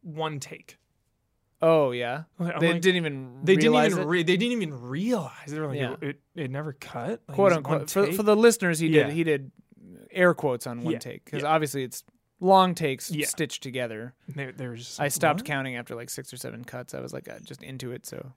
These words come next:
Speaker 1: Yeah.
Speaker 2: Um, yeah, I don't know, nineteen seventeen.
Speaker 1: Check it
Speaker 2: Nothing
Speaker 1: out in
Speaker 2: wrong
Speaker 1: the
Speaker 2: with it.
Speaker 1: theater.
Speaker 2: Yeah, if you can.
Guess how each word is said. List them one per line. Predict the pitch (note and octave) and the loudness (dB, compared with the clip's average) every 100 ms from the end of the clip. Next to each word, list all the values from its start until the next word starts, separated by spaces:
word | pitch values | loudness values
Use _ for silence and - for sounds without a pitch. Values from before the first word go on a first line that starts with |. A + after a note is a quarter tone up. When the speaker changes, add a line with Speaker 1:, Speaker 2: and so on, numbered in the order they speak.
| - | -12
Speaker 1:
Yeah. | F#3+ - F3 _ | -10 -10 -16 _
Speaker 2:
Um, | - D#3+ D#3 D3+ C#3+ C3+ C3 _ _ _ _ | -6 -2 0 -2 -4 -8 -14 _ _ _ _
yeah, | A3 C4+ | 2 4
I | F#3 | 4
don't | G3+ | 2
know, | D#3 | -2
nineteen | F3 F#3+ G3+ | -2 -4 -6
seventeen. | G3+ F#3+ A3+ C#3 - _ _ _ _ - | -6 -8 -8 -10 -14 _ _ _ _ -10
Speaker 1:
Check | - D3 F3+ | -6 -4 -4
it | F3+ | 0
Speaker 2:
Nothing | F3 | 2
Speaker 1:
out | E3 | 2
in | |
Speaker 2:
wrong | D3+ F#3+ | 2 0
Speaker 1:
the | C#3+ | -2
Speaker 2:
with | - | -6
it. | |
Speaker 1:
theater. | - D3 D3 G#2 G2+ _ _ _ _ _ _ _ | -4 -2 -2 -6 -14 _ _ _ _ _ _ _
Speaker 2:
Yeah, | E3 D3 - _ - | -4 -4 -4 _ -8
if | A3 | -6
you | F#3 | -8
can. | - | -12